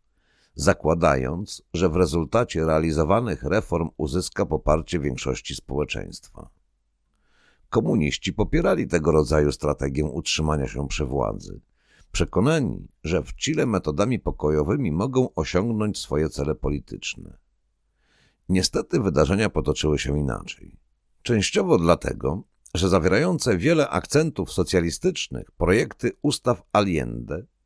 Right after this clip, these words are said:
wywoływały negatywną reakcję sporej części społeczeństwa, która odsunęła się od niego, a częściowo z tego powodu, że w gospodarce narodowej zapanował ogromny bałagan.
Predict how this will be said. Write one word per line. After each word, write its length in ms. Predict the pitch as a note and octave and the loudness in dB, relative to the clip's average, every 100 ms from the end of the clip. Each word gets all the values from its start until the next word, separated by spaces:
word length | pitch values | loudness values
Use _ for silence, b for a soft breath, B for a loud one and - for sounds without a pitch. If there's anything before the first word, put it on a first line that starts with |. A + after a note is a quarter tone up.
| _ | _
wywoływały 840 | - D#3+ E3+ D3+ G#2+ E2 D#2 G#2+ A#2 | -2 2 4 6 6 6 4 4 4
negatywną 720 | F#2+ C#2+ C2+ - C3+ D3+ A#2+ | 2 2 0 2 -2 0 2
reakcję 480 | E2 F2+ G2 - A2 | 2 0 -2 -2 -2
sporej 440 | - - F2+ F2 | -2 0 2 2
części 420 | - D#2 D#2 - D2+ | 2 0 0 -4 -12
społeczeństwa, 1000 | - D#2 D2 C#2 A1+ - - - G1+ - _ _ _ | -4 0 0 -2 -4 -6 -16 -20 -20 -20 _ _ _
która 280 | - F2 - | -2 -2 0
odsunęła 680 | G2 - - F2 C3+ D3+ E2 | -4 -4 -4 -2 0 0 -2
się 240 | - D2 | -2 -4
od 200 | - B1 | -4 -8
niego, 440 | A#1+ G1+ G1+ F2+ C#3 b b b b b | -8 -10 -8 -10 -10 b b b b b
a 120 | - - | -2 0
częściowo 600 | F2 E2 - C#3+ G#2+ D#2 | 2 0 2 2 2 0
z 80 | - | 0
tego 260 | F2+ A2 | 0 0
powodu, 640 | - B2+ C#2+ A#1 B1 F2 C3 _ _ _ - | 0 -2 -2 -4 -6 -10 -12 _ _ _ -2
że 120 | F#2 | 0
w 80 | G2 | 2
gospodarce 720 | F2+ - D#2 E2 D3 E3 A2+ | 0 -2 -2 2 2 2 -2
narodowej 720 | F2 C2+ E2+ D#3 A2+ B1 G1+ - _ | -2 0 0 0 -2 -6 -8 -16 _
zapanował 760 | C2+ F2+ - F2 D3+ B2+ D3 - | -4 -2 0 -2 0 0 -2 0
ogromny 580 | C#3+ B2+ E2 D#2 D#2 D2+ | -2 2 2 2 0 -2
bałagan. 560 | B1 A#1+ G1+ G1+ - | -2 -2 -4 -10 -16